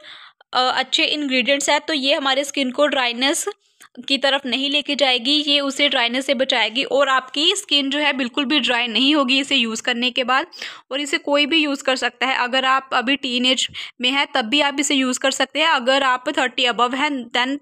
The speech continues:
तब भी आप इसे यूज़ कर सकते हैं। काफ़ी अच्छे रिजल्ट है इसके। और जो, जो भी इस, अ, किट में आपको प्रोवाइड है, वो आपको स्क्रीन पे मेंशन है,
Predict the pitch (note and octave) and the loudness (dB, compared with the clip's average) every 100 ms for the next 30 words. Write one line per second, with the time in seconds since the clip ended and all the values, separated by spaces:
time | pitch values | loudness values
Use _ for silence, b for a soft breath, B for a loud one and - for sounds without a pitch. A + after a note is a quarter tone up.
0 | - A3 G3+ C4+ A#3+ B3 D4+ C#4+ A#3+ A#3+ | -4 -2 0 2 0 -2 0 2 2 -2
1 | A#3+ A#3 A3 - A3+ B3 A#3+ B3+ C#4+ B3 | -4 -4 -6 -8 -6 -2 0 0 -2 -2
2 | - C#4+ C#4 A#3+ A3 - A#3+ A#3+ B3 C4+ | 0 0 0 0 0 0 -2 -2 -2 -4
3 | F4+ B B B - B3+ C4+ C#4 C#4+ D4+ | -4 B B B -6 -2 2 2 2 2
4 | E4 E4+ D#4+ D4 C#4+ C#4 C#4 C#4 C4 D4 | 2 0 0 0 0 -4 -2 0 0 -2
5 | C#4+ B3+ A#3 B3 D4 C4 C4 B3+ C#4+ C#4 | -4 0 0 2 0 2 2 0 -6 -2
6 | C4+ A#3 A#3+ A#3 G#3 G3 C4+ C4 E4 | -2 0 0 0 -2 -2 -2 0 0